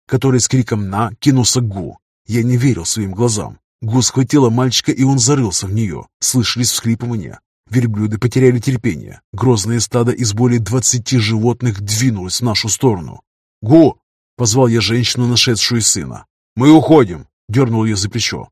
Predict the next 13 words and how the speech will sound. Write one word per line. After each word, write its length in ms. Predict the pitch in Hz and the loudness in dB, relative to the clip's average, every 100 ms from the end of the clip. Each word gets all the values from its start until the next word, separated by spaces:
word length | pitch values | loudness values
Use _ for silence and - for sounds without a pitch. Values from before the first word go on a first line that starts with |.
| _ _ - | _ _ -6
Мальчик 420 | 107 113 - 117 | -4 -2 -4 -4
испуганно 420 | 113 135 123 131 | -4 -2 0 0
отпрянул 360 | 120 147 117 101 | 0 0 0 0
от 140 | 101 | -2
матери, 400 | 113 85 - - - | -4 -4 -14 -18 -6
услышав 440 | 123 147 - 117 | -2 0 0 0
мой 140 | 113 | -2
голос 340 | 104 127 120 - | 0 2 0 0
и, 100 | 117 | -2
обернувшись, 600 | 110 107 120 123 120 - | 0 -2 -2 -2 -4 -2
увидел 360 | 135 131 131 110 | 0 2 2 2
наступающих 640 | 104 110 120 104 - 104 | -2 -2 -2 -2 -2 -2
верблюдов. 520 | 117 107 85 69 - | -2 -4 -8 -12 -20